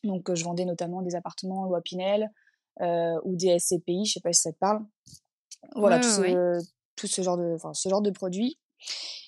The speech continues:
Speaker 1: Et, et ben, ça a été, euh, très, très dur, finalement, cette, euh, cette expérience, parce que il y avait beaucoup, beaucoup de rendez-vous. C'était un, j'avais un speech à sortir, en fait, d'au moins une heure, tu sais, appris par cœur, euh, parce que c'était comme ça,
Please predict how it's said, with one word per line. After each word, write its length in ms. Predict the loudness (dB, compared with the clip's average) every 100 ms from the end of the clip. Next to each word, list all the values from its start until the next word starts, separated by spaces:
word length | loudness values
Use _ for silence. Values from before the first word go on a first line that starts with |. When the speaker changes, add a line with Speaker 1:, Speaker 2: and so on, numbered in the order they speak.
| _ _
Speaker 1:
Et, 680 | 6 8 8 6 4 2 0 -6 -10 -14 -18 _ _ _ -6 -2
et 100 | 2
ben, 120 | 2 4
ça 120 | 2
a 20 |
été, 280 | 4 4 4
euh, 120 | 4
très, 180 | 0 -4
très 140 | -4
dur, 220 | -2 -4 -6
finalement, 300 | -6 -4 -4
cette, 260 | -8 -8 -8
euh, 440 | -6 -6 -8 -10 -10 -14 -18 _ _ _
cette 240 | -6 -4
expérience, 540 | 0 2 2 2 -2 -2
parce 240 | 0 0
que 580 | 2 2 2 2 2 0 -4 -12 -16 -12 -12 -12 -16 _ _ _ 0
il 40 |
y 40 | 2
avait 140 | 2
beaucoup, 260 | 0 -2 -2
beaucoup 240 | -2 -2
de 80 | 0
rendez-vous. 480 | 2 2 2 0 -2 _ _ _ _ _ -18 0
C'était 300 | 2 4 4
un, 640 | 4 2 0 -2 -6 -8 -14 -4
j'avais 220 | 0 0
un 80 | 0
speech 260 | 0 2 2
à 80 |
sortir, 380 | 0 -2 0 0
en 60 | 0
fait, 120 | -2
d'au 160 | -2 -4
moins 140 | -4
une 160 | -2 -2
heure, 120 | 0
tu 100 | 0
sais, 160 | 0 -2 -2
appris 300 | -6 -6 -2
par 200 | -2 2
cœur, 280 | 2 2
euh, 280 | -2 -4 -6
parce 120 | -6 -2
que 80 |
c'était 220 | -2 0 -2
comme 180 | -2
ça, 260 | 0 0